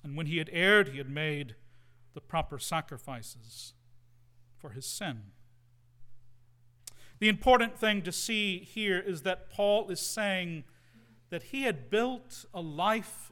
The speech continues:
for himself, and it was a good life, a successful life. He had studied at the right school. He had the right diploma hanging on his wall.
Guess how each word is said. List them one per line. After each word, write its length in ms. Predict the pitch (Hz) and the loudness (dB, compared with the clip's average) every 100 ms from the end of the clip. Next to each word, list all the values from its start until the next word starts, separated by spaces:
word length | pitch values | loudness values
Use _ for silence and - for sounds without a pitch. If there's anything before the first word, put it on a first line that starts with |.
| - | -18
for 220 | - 170 | -12 -10
himself, 580 | 165 160 - 165 120 113 - - - _ - - - - - - - - - | -8 -8 -8 -8 -10 -14 -20 -20 -20 _ -20 -20 -20 -20 -20 -20 -20 -20 -10
and 160 | 190 170 | -6 -4
it 180 | 233 214 | -6 -4
was 200 | 208 202 | -4 -2
a 80 | 165 - - | -6 -10 -12
good 260 | 269 208 | -10 -6
life, 580 | 240 220 139 - - - - - - - - - _ - - - _ _ - - _ - | -4 -2 -4 -10 -18 -20 -20 -20 -20 -20 -20 -20 _ -20 -20 -20 _ _ -20 -20 _ -16
a 60 | - | -12
successful 720 | - 202 - 247 233 - 202 | -12 -10 -4 -4 -4 -6 -8
life. 360 | 175 123 113 - - - - - - - - - - - - | -8 -10 -14 -20 -20 -20 -20 -20 -20 -20 -20 -20 -20 -20 -6
He 160 | 285 | 0
had 160 | 233 151 | 2 2
studied 600 | - - 240 247 247 233 | -2 2 6 6 4 -4
at 140 | 196 | -6
the 100 | - | -6
right 440 | 175 139 208 240 - | -6 0 0 0 -6
school. 540 | - - 254 233 123 - - _ - - - - - - - - - - - - - - | -6 -6 -10 -8 -10 -14 -20 _ -20 -20 -20 -20 -20 -20 -20 -20 -20 -20 -20 -20 -20 -10
He 100 | 247 | 2
had 200 | 247 190 | 4 6
the 80 | 214 | 2
right 380 | 180 247 262 - | 8 8 8 2
diploma 540 | 226 - 247 214 185 | -8 0 4 6 4
hanging 460 | 143 233 233 220 214 | 2 0 0 0 -2
on 140 | 202 | -4
his 200 | 190 196 | -4 -8
wall. 560 | 214 240 214 147 120 | -6 0 2 0 -6